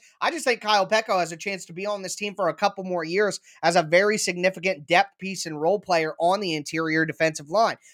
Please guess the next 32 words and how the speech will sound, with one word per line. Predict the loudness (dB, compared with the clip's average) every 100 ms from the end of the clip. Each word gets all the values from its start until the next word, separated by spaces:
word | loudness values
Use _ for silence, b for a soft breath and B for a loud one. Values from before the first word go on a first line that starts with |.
| b 4
I | 6
don't | 6 4
want | 0
the | 0
Titans | 4 4 4 -12 -20 _ _ _ _ _ _ _ _
to | 2
go | 6
out | 8 6
and | 0
spend | 4 4 2 -12 _ _ _ _ _ _ _ _ 0
any | 2 2
kind | 6 6
of | 6
money | 4 4 4
at | 6
all | 4 2 _ _ _ _ _ -2
on | 0 0
interior | -4 -4 -2 -2 -4
defensive | 0 -2 -2 -2
line | 0 0
with | -2 -10
the |
five | 0 4 4
guys | 2 0 -2
that | -4
they | -2
have | 0 0 0
in | -4
tow | 0 0
right | 0 -2
now. | -6 -10 _ _ _ _ _ _ b b b b
But | 6 8